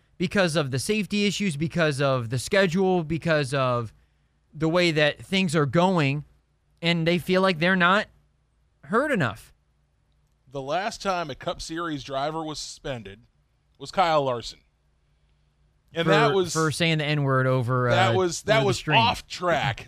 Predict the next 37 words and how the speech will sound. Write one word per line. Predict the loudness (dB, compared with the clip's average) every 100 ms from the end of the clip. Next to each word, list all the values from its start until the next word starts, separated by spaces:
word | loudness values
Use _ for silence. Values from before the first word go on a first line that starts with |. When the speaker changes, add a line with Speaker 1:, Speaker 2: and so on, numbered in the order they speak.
| -2
Speaker 2:
That | 0
was | 0 -2 -4
off | 0 0 -2
track | -2 -2 -2 0
actions. | 0 0 -6 -14 -16 -16 -18 _
Speaker 1:
And | 0 2
yes, | 2 2 0
he | -2
deserved | 0 0 2
to | 2
Speaker 2:
That |
was | 2 2
Speaker 1:
be | 0
Speaker 2:
conduct | 0 0 0 0 -2 -2 -4
Speaker 1:
Yeah. |
Speaker 2:
unbecoming | -2 -2 -6 -4 -2 0 -2 -6
of | -4 -4 -4
a | -6
nascar | -6 -6 -8 -4 0 2 0
Cup | -2 -4 -4
Series | -8 -6 -4 -6
driver. | -4 -2 -2 -4
Before | -10 -2 0 4
that, | 4 4 2 -4 _ _ _ _ _ _ _ -14
before | -6 -2 2
that, | 4 4 2 _ -4
the | 0
last | 2 2
time | -2 -2
a | -4
Cup | -2 -2 -2
Series | -8 -12 -12 -8
driver | -4 -2 -2 -8
was | -14
suspended, | -20 -12 -6 -6 -4
Speaker 1:
Clint | -4 -4
Boyer. | -4 -2 -2 -6